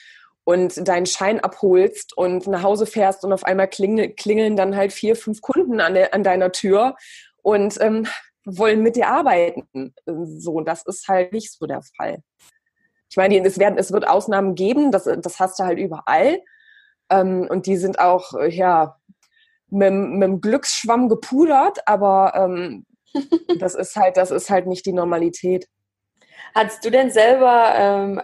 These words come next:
Speaker 2: nebenberuflich gestartet oder wie hast du das
Speaker 1: Nein, ich bin, ich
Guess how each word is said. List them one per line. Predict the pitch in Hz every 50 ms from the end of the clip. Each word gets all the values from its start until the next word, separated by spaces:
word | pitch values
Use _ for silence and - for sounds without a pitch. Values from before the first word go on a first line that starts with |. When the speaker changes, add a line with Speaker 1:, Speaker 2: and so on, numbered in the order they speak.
| -
Speaker 2:
nebenberuflich | 202 202 214 220 208 190 202 202 214 214 - 202 - -
gestartet | 190 - - 180 185 208 254 - - - - - -
oder | 226 208 202 202 196 196 196 196 202 - _ _ _ _ _
wie | 190 202
hast | 202 202 196
du | 190
das | 180 180
Speaker 1:
Nein, | 175 170 175 180 185 185 180 -
ich | - - 170 - -
bin, | - 190 190 196 202 190 -
ich | - 185 - - -